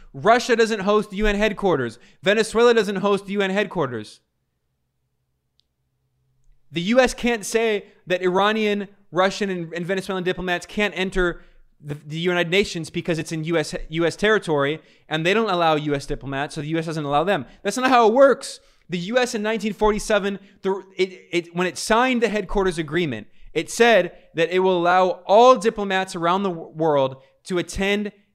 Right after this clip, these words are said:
the U N, which means that they could, will have to enter U S territory to do that.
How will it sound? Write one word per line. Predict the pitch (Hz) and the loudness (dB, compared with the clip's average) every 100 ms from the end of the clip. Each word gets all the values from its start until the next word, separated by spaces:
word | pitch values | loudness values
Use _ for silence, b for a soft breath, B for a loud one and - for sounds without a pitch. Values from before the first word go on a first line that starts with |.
| - | -10
the | 147 | -8
U | 147 190 | -4 0
N, | 180 160 165 170 _ - | 2 2 0 -10 _ -8
which | 165 165 | -6 -2
means | 185 202 | -2 -2
that | 180 | -4
they | 170 | -6
could, | 165 107 127 | -8 -12 -14
will | 139 165 | -8 -4
have | 170 185 190 | 0 0 0
to | 175 | -6
enter | 165 160 | -6 -6
U | 156 160 | -6 -2
S | 147 - | -4 -4
territory | 147 147 143 127 | -6 -4 -6 -8
to | 120 | -12
do | 120 143 | -12 -10
that. | 113 - | -10 -14